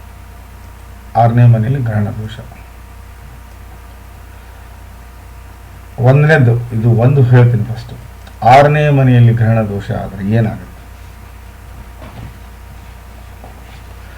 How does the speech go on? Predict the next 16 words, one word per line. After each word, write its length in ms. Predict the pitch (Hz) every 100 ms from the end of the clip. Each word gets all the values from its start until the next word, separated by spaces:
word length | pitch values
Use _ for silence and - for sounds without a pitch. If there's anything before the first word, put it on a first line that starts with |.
| - - - - - - - 127
ವಿಪರೀತ 540 | 135 208 233 240 240
ಕಷ್ಟಗಳನ್ನ 760 | - 185 - 208 185 190 175 170
ನೋಡ್ತೀರಿ, 460 | 156 143 123 151
ವಿಪರೀತ 460 | 156 127 165 180 180
ಸಾಲವನ್ನ 640 | - - 139 156 156 147
ಮಾಡ್ಕೋತೀರಿ, 560 | 139 131 120 120 131 135
ವಿಪರೀತ 460 | 127 120 143 143
ಜಗಳ 340 | 120 110 117 143
ಜಾಪತ್ರೆಯಿಂದ 680 | 120 120 120 147 131 131 123
ಜೀವನ 340 | 113 117 117
ಕೂಡಿರುತ್ತೆ, 520 | 110 110 110 107 -
ವಿರೋಧಿಗಳು 720 | 123 110 113 135 143 139 123
ಹುಟ್ಕೋತಾರೆ, 500 | 123 117 120 - 120
ಆರೋಗ್ಯದ 640 | 117 107 120 143 120 120 131
ಸಮಸ್ಯೆ 420 | 120 117 120 -
ಬರುತ್ತೆ, 400 | 120 120 - 143